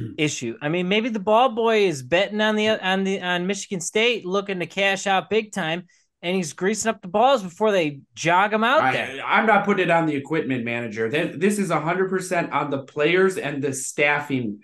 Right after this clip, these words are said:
Speaker 1: and how they are coaching it. If you're telling me that this team keeps dropping the ball and keeps fumbling, you wanna know what you do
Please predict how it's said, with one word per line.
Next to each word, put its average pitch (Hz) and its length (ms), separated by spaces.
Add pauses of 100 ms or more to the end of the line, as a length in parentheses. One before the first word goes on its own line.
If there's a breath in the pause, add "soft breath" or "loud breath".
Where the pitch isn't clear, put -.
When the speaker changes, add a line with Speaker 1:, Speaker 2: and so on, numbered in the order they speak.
(200 soft breath)
Speaker 1:
and 135 200
how 151 220
they 170 140
are 160 160
coaching 151 380
it. - 180 (300 loud breath)
If 147 240
you're 180 240
telling 190 320
me 202 120
that 151 220
this 170 220
team 156 540 (180)
keeps 208 460 (240 soft breath)
dropping 160 480
the 156 100
ball 143 360
and 123 200
keeps 160 300
fumbling, 139 460
you 139 80
wanna 190 160
know 226 80
what 226 120
you 202 140
do 196 380